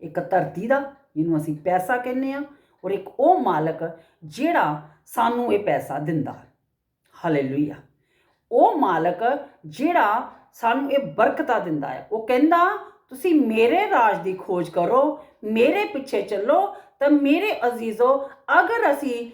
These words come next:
ਪ੍ਰਭੂ ਯਿਸੂ ਨਾਸਰੀ ਦੇ ਪਿੱਛੇ ਭੱਜਾਂਗੇ, ਪ੍ਰਭੂ ਯਿਸੂ ਨਾਸਰੀ ਦੇ ਪਿੱਛੇ ਚੱਲਾਂਗੇ, ਤੇ ਇਹ ਪੈਸਾ ਖੁਦ ਬਖੁਦ ਸਾਡੇ ਪਿੱਛੇ ਚੱਲ ਕੇ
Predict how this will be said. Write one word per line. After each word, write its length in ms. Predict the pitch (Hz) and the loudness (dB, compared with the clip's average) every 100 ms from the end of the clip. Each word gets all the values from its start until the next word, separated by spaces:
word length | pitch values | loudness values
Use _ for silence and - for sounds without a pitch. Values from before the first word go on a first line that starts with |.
| - - | -12 0
ਪ੍ਰਭੂ 340 | 285 311 339 | 2 4 2
ਯਿਸੂ 360 | 214 226 240 440 | 4 2 0 -2
ਨਾਸਰੀ 440 | 440 294 285 262 | 2 2 0 -2
ਦੇ 100 | 262 | -2
ਪਿੱਛੇ 400 | 262 233 - 226 | -2 -6 -6 -6
ਭੱਜਾਂਗੇ, 720 | 226 240 165 175 202 220 220 - - | -2 -2 0 0 0 -2 -2 -8 -4
ਪ੍ਰਭੂ 280 | 254 269 302 - | 0 2 0 -2
ਯਿਸੂ 420 | 214 190 247 269 415 | -4 2 0 2 2
ਨਾਸਰੀ 360 | 370 302 285 | 2 2 -4
ਦੇ 120 | 254 | -4
ਪਿੱਛੇ 300 | 247 226 226 | -4 -6 -8
ਚੱਲਾਂਗੇ, 600 | 214 180 190 247 277 294 302 - - | -4 -4 -2 -4 0 0 0 -6 -20
ਤੇ 80 | - | -10
ਇਹ 180 | - 269 | -2 0
ਪੈਸਾ 520 | 269 214 220 269 233 | 0 -2 0 0 -2
ਖੁਦ 340 | 233 247 277 | 0 0 2
ਬਖੁਦ 480 | 240 196 - 233 262 | 0 -8 -4 0 0
ਸਾਡੇ 360 | 233 196 170 170 | -2 -6 -6 -6
ਪਿੱਛੇ 360 | 165 156 165 | -8 -10 -6
ਚੱਲ 300 | 156 151 151 | -6 -4 -4
ਕੇ 160 | 151 277 | 0 0